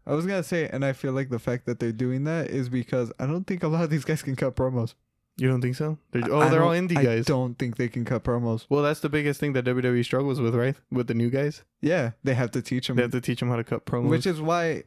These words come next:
Speaker 1: a lot of the training in N X T isn't even for wrestling. It's just trying to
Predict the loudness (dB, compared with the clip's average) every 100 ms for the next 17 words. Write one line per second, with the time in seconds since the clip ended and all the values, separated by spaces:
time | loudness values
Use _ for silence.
0 | -4 -2 0 0 -2 -4 -4 -4 -2 -2
1 | -2 -4 -4 -2 -2 0 0 0 0 -2
2 | -2 -2 0 -2 -4 -6 -4 -6 -4 -2
3 | -2 -4 -6 -4 -2 -4